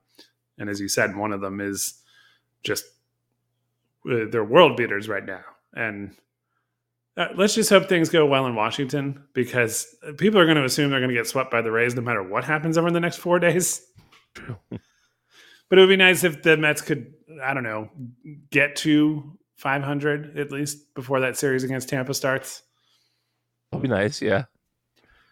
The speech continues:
Speaker 2: Um, yeah, I mean, look, uh, some people in the comments at amazing avenue dot com for my game recap today were calling me a crybaby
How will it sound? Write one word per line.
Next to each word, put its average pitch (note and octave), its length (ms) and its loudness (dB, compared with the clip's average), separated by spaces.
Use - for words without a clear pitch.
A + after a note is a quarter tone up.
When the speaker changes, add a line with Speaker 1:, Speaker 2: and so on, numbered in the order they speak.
Speaker 2:
Um, G#2+ 180 0
yeah, D#3+ 200 4
I D#3 40 2
mean, E3+ 160 0
look, D#3 240 2
uh, B2 260 4
some C3 180 -4
people D3 340 0
in B2 260 0
the A#2 180 -2
comments A2 800 -2
at G2+ 100 2
amazing G2+ 300 -2
avenue F#2+ 280 -2
dot F2+ 140 -2
com F#2 460 -2
for G#2+ 120 -6
my G#2 160 2
game G2 240 -2
recap F#2+ 380 -2
today G2 200 0
were F#2 120 -2
calling F#2+ 300 2
me F#2 260 0
a F#2 40 -2
crybaby C#3 760 2